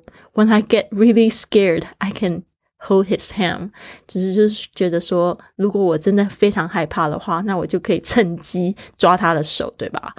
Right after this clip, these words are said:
结果我们在聊天的时候，他也是有这样子的意思，就是会觉得说，“哇，我们在聊天的时候，其实就是因为这本恐怖片就开始调情了，觉得很刺激，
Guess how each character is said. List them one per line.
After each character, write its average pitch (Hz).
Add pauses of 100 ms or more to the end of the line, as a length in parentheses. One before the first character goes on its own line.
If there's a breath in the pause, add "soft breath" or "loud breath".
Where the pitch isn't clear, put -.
(340 loud breath)
结 -
果 220
我 214
们 156
在 175
聊 151
天 180
的 170
时 -
候， 156
他 180
也 165
是 -
有 147
这 -
样 156
子 151
的 147
意 156
思， -
就 151
是 160
会 175
觉 160
得 151
说 156
，“哇， 165
我 147
们 147
在 165
聊 151
天 160
的 156
时 156
候， -
其 156
实 156
就 160
是 170
因 160
为 156
这 156
本 151
恐 -
怖 175
片 160
就 156
开 156
始 -
调 -
情 -
了， 147
觉 151
得 160
很 170
刺 -
激， 156